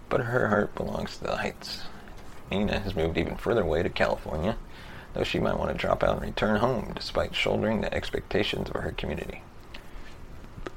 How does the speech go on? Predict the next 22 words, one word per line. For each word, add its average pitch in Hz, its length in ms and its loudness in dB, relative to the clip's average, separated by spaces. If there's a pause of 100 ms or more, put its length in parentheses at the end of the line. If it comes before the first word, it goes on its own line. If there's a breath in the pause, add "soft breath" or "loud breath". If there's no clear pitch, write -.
The 90 100 4
film 90 260 4
also 90 280 4
adds 87 220 4
a - 40 2
brand 87 300 4
new 92 140 2
element 120 340 0
that - 100 -2
didn't 135 240 4
exist 120 320 2
in - 100 0
the 71 60 0
show, - 360 0 (160)
a - 100 -8
subplot - 580 0
that - 140 0
hits - 240 0
like 90 160 0
a - 20 0
freight 90 260 4
train, - 260 -2